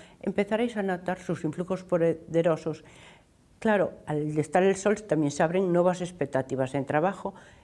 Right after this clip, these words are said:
y vais a notar cómo vuestra economía también crece. En salud, debéis intentar relajaros, pues la ansiedad puede hacer mella en vosotros, reflexionar sobre vuestro futuro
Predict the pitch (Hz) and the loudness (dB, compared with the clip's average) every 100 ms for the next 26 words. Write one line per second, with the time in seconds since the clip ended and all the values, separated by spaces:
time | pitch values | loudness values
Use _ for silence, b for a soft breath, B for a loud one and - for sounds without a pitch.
0 | B _ 233 269 262 262 262 240 - 185 | B _ -8 -6 -4 -4 -4 -4 -4 -2
1 | 151 147 - 143 131 127 160 190 165 - | -2 -4 -6 -4 -2 0 0 0 -2 -2
2 | 139 156 147 - 110 - - _ - 175 | 0 0 0 -2 -6 -8 -14 _ -2 -2
3 | 175 190 196 - B B B 214 220 269 | 0 0 0 -6 B B B -2 0 2
4 | 233 190 180 190 185 165 - 156 139 - | 2 0 0 2 2 0 -2 -4 -4 -8
5 | - 151 151 147 - 151 202 196 - 175 | -6 -2 -2 -2 -4 -4 -4 -6 -2 0
6 | 139 180 185 165 180 190 196 185 175 123 | 0 -2 -2 0 0 0 0 -2 -4 -6
7 | - 123 - B B B B 165 165 165 | -4 -6 -8 B B B B 0 0 0
8 | 147 - 143 165 - - 180 156 131 127 | -2 -2 0 0 -2 -2 -2 0 -2 -2
9 | - 123 - 135 156 139 98 | -4 -8 -6 -2 2 2 0